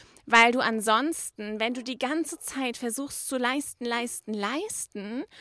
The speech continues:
kommst du rein in dieses Robotermäßige. Du übergehst deine eigenen Grenzen und machst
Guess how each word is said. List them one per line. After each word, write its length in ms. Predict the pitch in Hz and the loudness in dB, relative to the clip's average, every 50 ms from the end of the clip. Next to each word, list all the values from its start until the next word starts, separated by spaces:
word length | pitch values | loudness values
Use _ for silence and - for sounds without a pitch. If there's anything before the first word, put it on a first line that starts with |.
| - - - - - - - _ | -20 -20 -20 -20 -20 -20 -16 _
kommst 500 | - - - 254 262 294 320 - - - | -6 2 6 6 6 6 4 0 -2 -2
du 80 | 320 302 | -2 -2
rein 520 | 247 202 180 175 208 214 208 247 262 302 381 466 508 _ - - - _ _ _ | -2 0 0 0 0 0 -2 -2 -2 -4 -4 -6 -8 _ -16 -20 -20 _ _ _
in 480 | - 247 254 262 269 269 277 277 269 277 _ _ _ _ _ _ - | 0 2 2 2 2 2 0 0 -2 -4 _ _ _ _ _ _ -6
dieses 480 | - 262 254 269 285 269 - - - - _ - | -4 0 2 2 2 2 2 -2 -6 -6 _ 0
Robotermäßige. 1160 | 262 254 262 240 - 269 311 302 - 302 262 233 208 190 170 202 - - 170 - - 78 - - _ - - - - - - 349 | 4 4 4 4 4 2 0 2 0 0 0 0 0 -2 -2 -2 -2 -2 -2 -4 -8 -10 -12 -12 _ -20 -20 -20 -20 -12 -6 -4
Du 80 | 269 | -4
übergehst 1000 | - 262 233 247 233 214 - 220 220 226 240 269 330 415 - - - - - - - | 0 2 4 4 4 4 4 6 6 8 8 6 4 0 -4 -8 -10 -10 -12 -8 0
deine 280 | - 233 233 240 240 - | 2 4 4 4 2 2
eigenen 720 | - 226 226 233 262 285 302 277 - 302 277 285 277 269 247 | 4 4 4 4 4 2 2 2 0 0 0 0 0 0 0
Grenzen 920 | 220 220 208 214 214 220 233 240 240 240 233 - - - - 208 220 262 427 - - - _ _ _ - - - - - - - _ - | 0 0 0 0 0 2 2 2 2 0 0 -2 -4 -4 -4 -4 -6 -6 -8 -12 -18 -20 _ _ _ -20 -20 -20 -20 -20 -20 -18 _ 2
und 340 | - 254 247 262 254 - - _ _ _ _ _ _ _ _ - - - - _ _ _ _ _ _ _ _ _ _ _ _ _ _ _ - 139 - | 4 4 4 4 2 -2 -8 _ _ _ _ _ _ _ _ -20 -20 -20 -20 _ _ _ _ _ _ _ _ _ _ _ _ _ _ _ -12 -6 0
machst 380 | 262 254 262 339 320 - - - | 2 4 4 4 2 -2 -6 -6